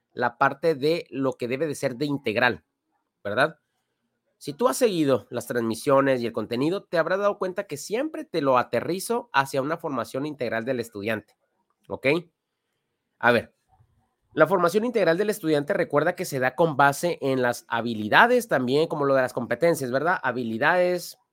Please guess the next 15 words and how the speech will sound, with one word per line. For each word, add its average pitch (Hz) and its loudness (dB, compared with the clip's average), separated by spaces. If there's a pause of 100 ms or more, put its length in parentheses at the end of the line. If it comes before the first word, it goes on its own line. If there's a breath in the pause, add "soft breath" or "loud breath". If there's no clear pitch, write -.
(100)
conocimientos, 143 -2
aptitudes, 151 -4
pero 135 -6
sobre 135 -4
todo 175 2
fomentando 143 -2
la 160 0
interculturalidad 120 0
también, 127 0
sobre 113 -10
todo 147 -2
fomentando 139 -4
el 139 -12
trabajo 131 0
colaborativo, 139 0